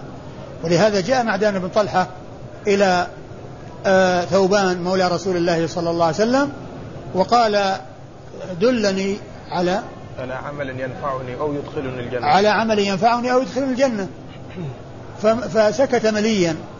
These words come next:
Speaker 1: ولعله كان يفكر ويتذكر الشيء الذي يجيبه به عن هذا السؤال،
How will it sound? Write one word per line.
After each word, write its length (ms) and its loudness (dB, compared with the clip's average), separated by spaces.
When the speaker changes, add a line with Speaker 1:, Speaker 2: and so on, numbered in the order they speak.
Speaker 1:
ولعله 440 4
كان 180 2
يفكر 500 2
ويتذكر 680 2
الشيء 280 0
الذي 240 0
يجيبه 520 2
به 260 2
عن 140 0
هذا 160 0
السؤال، 420 2